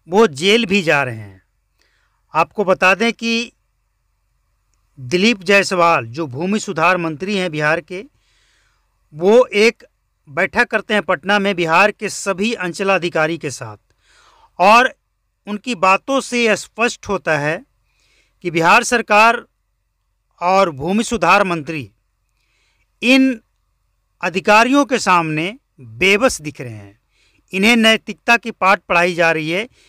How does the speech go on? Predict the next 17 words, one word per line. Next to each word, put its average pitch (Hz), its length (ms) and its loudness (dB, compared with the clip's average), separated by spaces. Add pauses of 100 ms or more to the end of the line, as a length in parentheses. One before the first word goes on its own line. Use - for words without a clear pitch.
(160)
कि 190 40 0
आप 196 160 2 (260)
ऊंचे 202 640 0 (360)
पद 190 100 -2 (100)
पे 208 120 -2
बैठे 160 320 0
हैं, 196 320 0 (460)
आपका 185 400 2
एक 202 320 0
गलत 180 260 0 (100)
फैसला 185 440 0 (480)
किसी 190 220 -10
को 208 160 -6
परेशान 180 500 0
कर 190 140 -6
सकता 185 400 -2
है, 185 200 0